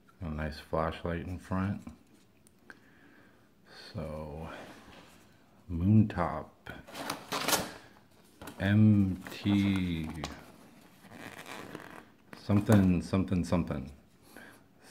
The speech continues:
So, definitely gonna have some night flights of this and put it against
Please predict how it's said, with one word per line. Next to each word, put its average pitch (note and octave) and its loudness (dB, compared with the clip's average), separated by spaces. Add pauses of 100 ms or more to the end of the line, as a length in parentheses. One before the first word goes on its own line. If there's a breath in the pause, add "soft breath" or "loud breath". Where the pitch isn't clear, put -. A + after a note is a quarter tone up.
(160)
So, F2+ -4 (680 loud breath)
definitely F2 2
gonna E2+ 4
have E2+ 2
some D#2 0
night E2+ 2
flights F#2+ -2
of E2+ -4
this A#2+ 2
and D2+ -4 (420)
put F2 -2
it E2 0
against E2 -2